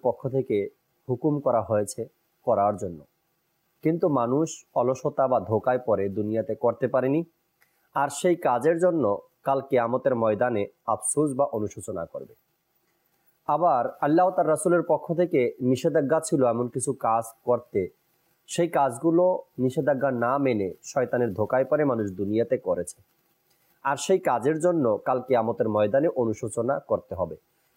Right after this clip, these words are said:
এই সকল টপিকগুলো নিয়ে, বিষয়গুলো নিয়ে এই অনুষ্ঠানে আমরা আলোচনা করার চেষ্টা করছি। সামনেই শবে বরাত,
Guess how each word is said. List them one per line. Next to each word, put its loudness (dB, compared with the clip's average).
এই 2
সকল 2
টপিকগুলো 2
নিয়ে, 2
বিষয়গুলো 0
নিয়ে -4
এই 0
অনুষ্ঠানে -2
আমরা 0
আলোচনা -2
করার -2
চেষ্টা -4
করছি। -2
সামনেই 0
শবে 0
বরাত, 0